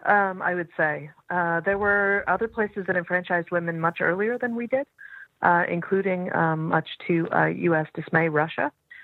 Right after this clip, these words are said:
um, and, uh, New Eng-, um, uh, New Zealand was one of the first in the eighteen nineties. But again, it depends on how you measure it.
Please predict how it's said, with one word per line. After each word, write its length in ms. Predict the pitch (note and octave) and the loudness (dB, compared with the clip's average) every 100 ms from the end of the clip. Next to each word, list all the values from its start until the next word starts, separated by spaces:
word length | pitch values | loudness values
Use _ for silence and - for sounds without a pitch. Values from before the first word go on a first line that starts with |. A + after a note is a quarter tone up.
| - - | -14 0
um, 480 | D#3+ D#3 D#3 D3+ - | 4 4 2 -2 -2
and, 480 | D#3+ D#3+ D#3 D#3 D#3 | 0 2 2 2 0
uh, 540 | D#3 D3+ D3 D3 D#3 | 0 2 2 0 0
New 220 | D#3+ E3 | 0 0
Eng-, 120 | E3 E3 | 0 0
um, 400 | E3 D3+ D3+ D#3 _ - - | 2 2 0 -6 _ -14 -2
uh, 180 | D#3 D3+ | 0 0
New 440 | D#3 F3 E3+ E3+ | -2 0 2 2
Zealand 400 | E3 G#3 G3 C3+ | 2 2 2 0
was 160 | D3 C#3 | -2 -2
one 120 | D3+ | 0
of 60 | C#3+ | 0
the 80 | C#3 | 0
first 300 | - D3 - | 2 0 0
in 100 | D#3+ | -4
the 100 | D3 | -2
eighteen 320 | C#3+ - D3 | -4 -4 -2
nineties. 420 | D3 C#3 D3 C#3 - - - - - | 0 0 0 -4 -8 -16 -14 -14 0
But 80 | F#3+ | 0
again, 200 | G3+ G#3 | 2 0
it 80 | F3 | -2
depends 300 | - F#3+ F3+ | -2 0 0
on 80 | |
how 140 | E3 E3+ | 0 0
you 120 | D3+ | 0
measure 300 | C#3+ D3 C3+ | 0 0 -2
it. 140 | C3 | -6